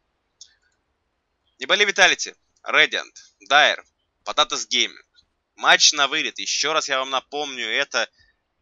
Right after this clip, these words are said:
никто не хочет занять топ-двенадцать, топ-шестнадцать и вот так вот вылететь просто с этого турнира, как пробка из крыши. Пробка из крыши шампанского, да. Хорошо сказал.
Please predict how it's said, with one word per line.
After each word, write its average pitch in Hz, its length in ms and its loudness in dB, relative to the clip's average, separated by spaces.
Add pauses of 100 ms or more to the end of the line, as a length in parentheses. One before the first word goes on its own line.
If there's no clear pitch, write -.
(120)
никто 156 560 -6
не 165 80 -2
хочет 123 340 -12
занять 104 360 -8
топ-двенадцать, 98 540 -12
топ-шестнадцать - 720 -10
и 98 80 -14
вот 95 100 -18
так 101 160 -10
вот - 180 -16 (1120)
вылететь 160 460 -6
просто 123 260 -10
с - 120 -12
этого 110 220 -12
турнира, 120 360 -6
как - 260 -20
пробка 147 440 -6
из - 180 -8
крыши. - 320 -18 (640)
Пробка 117 260 -16
из - 80 -16
крыши - 240 -20
шампанского, - 520 -18
да. 78 120 -18 (400)
Хорошо - 300 -16
сказал. 85 340 -20